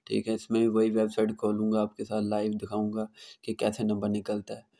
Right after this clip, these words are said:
ठीक है। आपको ये लिंक मैं डिस्क्रिप्शन में भी दे दूँगा, वैसे आपको बता भी दिया ये कहाँ से मिलेगा, ठीक है ना। ये देखो इधर से सर्च किया नंबर, नंबर सर्च करने के बाद ये नंबर आ गया,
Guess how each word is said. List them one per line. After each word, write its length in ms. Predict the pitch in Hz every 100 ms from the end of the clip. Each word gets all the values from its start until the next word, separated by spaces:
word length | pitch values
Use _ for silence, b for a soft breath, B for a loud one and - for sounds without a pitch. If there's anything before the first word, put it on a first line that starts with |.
| _ _
ठीक 240 | - 101 -
है। 60 | 110
आपको 300 | 107 - 117
ये 160 | 110
लिंक 280 | 107 110 110
मैं 120 | 110
डिस्क्रिप्शन 560 | 107 - 107 101 - 117
में 140 | 117 113
भी 100 | 113
दे 140 | 110
दूँगा, 240 | 110 113 110
वैसे 260 | 110 107
आपको 240 | 110 107 104
बता 320 | 104 104 107
भी 120 | 107
दिया 180 | 107 110
ये 120 | 110 107
कहाँ 240 | 104 104
से 120 | 107
मिलेगा, 460 | 107 104 107 107 110 b b b _ -
ठीक 260 | 101 101
है 80 | 110
ना। 120 | 104
ये 220 | 104 104 104
देखो 360 | 107 - 107 - B B -
इधर 180 | 110 110
से 80 | 110
सर्च 300 | - 110 -
किया 240 | - 131 127
नंबर, 380 | 117 110 113 117 _ _ _ B B B _ -
नंबर 260 | 104 107 110
सर्च 260 | 110 110
करने 280 | - 107 110
के 80 | 110
बाद 320 | 104 107 107 107
ये 100 | 104
नंबर 320 | 104 107 123
आ 120 | 123
गया, 260 | 113 113